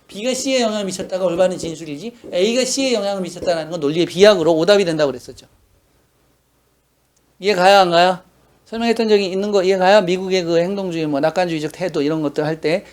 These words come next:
낙관주의적 태도가 가치관을 만들고 가치관이 행동에 영향을 주었다. 이런 식으로 가거든요. 다 출제 원리가 이 맥이 이어져 있는 거예요. 이런 맥을 못 느끼면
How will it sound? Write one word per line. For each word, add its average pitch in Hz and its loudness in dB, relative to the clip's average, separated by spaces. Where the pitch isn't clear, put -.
낙관주의적 190 -12
태도가 196 -8
가치관을 180 -10
만들고 147 -12
가치관이 170 -6
행동에 202 -2
영향을 156 0
주었다. 135 -2
이런 180 -2
식으로 160 -4
가거든요. 135 -4
다 208 -4
출제 247 -2
원리가 214 6
이 160 0
맥이 180 -4
이어져 190 -2
있는 151 -6
거예요. - -20
이런 220 -6
맥을 208 -2
못 180 -6
느끼면 202 -10